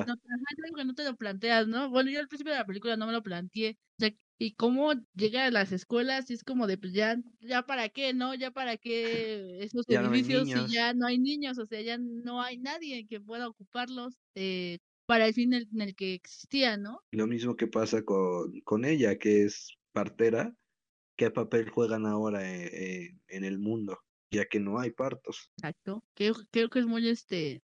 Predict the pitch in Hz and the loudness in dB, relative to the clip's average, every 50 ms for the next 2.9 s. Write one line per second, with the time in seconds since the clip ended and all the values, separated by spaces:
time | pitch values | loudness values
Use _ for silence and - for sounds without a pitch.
0 | _ _ 214 220 247 254 233 233 220 214 214 220 226 214 202 208 208 202 208 202 | _ _ 0 2 4 4 4 2 0 0 -2 -2 -4 -4 0 0 0 2 2 0
1 | 185 185 - 196 202 202 190 190 190 165 165 - 202 185 196 202 202 220 233 247 | 0 0 -2 -2 0 0 0 -2 -2 -4 -4 -4 -6 -6 -6 -8 -8 -6 -6 -6
2 | 247 240 240 247 254 240 220 190 196 214 226 233 233 - - 302 339 339 | -6 -6 -6 -6 -6 -6 -8 -8 -10 -12 -12 -14 -14 -12 -10 -10 -10 -12